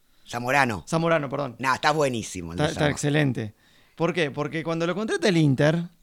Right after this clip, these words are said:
Speaker 2: eh, Zamorano, el chileno, es, es nueve, era nueve, jugaba de
Speaker 1: Sí.
Speaker 2: nueve. Entonces tenía la nueve. Pero ¿qué pasa? En el noventa y ocho el Inter,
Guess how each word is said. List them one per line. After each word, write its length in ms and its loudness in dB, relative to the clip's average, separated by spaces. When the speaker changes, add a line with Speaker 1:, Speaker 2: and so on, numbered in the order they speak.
Speaker 2:
eh, 760 -6
Zamorano, 680 4
el 140 -4
chileno, 520 0
es, 280 2
es 160 4
nueve, 380 2
era 140 2
nueve, 240 4
jugaba 240 0
de 60 2
Speaker 1:
Sí. 60 4
Speaker 2:
nueve. 360 2
Entonces 320 -6
tenía 320 4
la 120 2
nueve. 400 0
Pero 180 0
¿qué 100 0
pasa? 240 -2
En 60 -2
el 120 0
noventa 340 2
y 80 6
ocho 200 4
el 100 4
Inter, 420 2